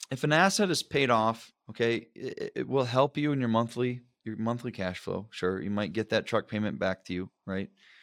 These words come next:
But if I took fifty thousand dollars and I just paid cash for a fifty thousand dollar truck, or, or an eighty thousand dollar truck and I pay cash for it, whether right away or whether over the course of six months or twelve months, I'm try-, just trying to pay it off as fast as I can.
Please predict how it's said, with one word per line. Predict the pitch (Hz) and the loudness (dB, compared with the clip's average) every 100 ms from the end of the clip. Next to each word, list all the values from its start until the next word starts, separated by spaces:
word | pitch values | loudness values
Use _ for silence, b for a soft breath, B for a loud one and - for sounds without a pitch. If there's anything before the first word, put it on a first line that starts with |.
| B - | B 2
But | 160 143 - _ | 4 4 0 _
if | 123 | -2
I | 147 | 0
took | 160 175 - | 2 -2 -2
fifty | 147 139 | -4 -4
thousand | 139 123 117 113 | -2 2 2 2
dollars | 101 104 107 101 | 2 2 2 0
and | 95 | -2
I | 95 | -4
just | 95 98 - | -4 -8 -6
paid | 101 85 | -6 -2
cash | 98 98 - | -2 -2 -4
for | 92 | -8
a | |
fifty | - 92 | -8 -12
thousand | 92 90 90 | -8 -8 -6
dollar | 90 87 | -6 -6
truck, | - 92 87 - | -2 -2 -2 -6
or, | 92 87 90 _ _ _ _ _ | -2 -2 -4 _ _ _ _ _
or | 98 | -6
an | 101 | 0
eighty | 110 107 | 0 0
thousand | 104 95 92 90 | 0 -2 -2 -4
dollar | 90 90 85 | -6 -4 -6
truck | - 87 | -6 -6
and | 92 | -6
I | 90 | -8
pay | 90 | -10
cash | - 95 92 | -6 -4 -4
for | - 90 87 | -6 -4 -2
it, | - | -4
whether | 98 98 92 92 - _ _ _ - | -4 -2 -2 -4 -8 _ _ _ -6
right | 98 92 | -4 -4
away | 90 104 104 101 | -2 0 2 0
or | 90 | 0
whether | 92 92 92 92 | -2 0 -2 -4
over | - | -6
the | 92 | -6
course | - 98 - | -2 -2 -4
of | - | -6
six | - 92 - - _ - | -4 -4 -8 -12 _ -8
months | 98 98 95 | -2 -2 -4
or | 85 | -8
twelve | - 95 92 | -4 -2 0
months, | 95 98 | 0 -2
I'm | 95 | -4
try-, | 85 92 | -8 -8
just | - - | -8 -6
trying | 95 92 | -6 -6
to | |
pay | - 92 | -4 -2
it | |
off | 90 95 - | 0 0 -2
as | 90 | -6
fast | 92 92 - | -4 -2 -4
as | 85 | -6
I | 90 | -8
can. | - 90 | -10 -14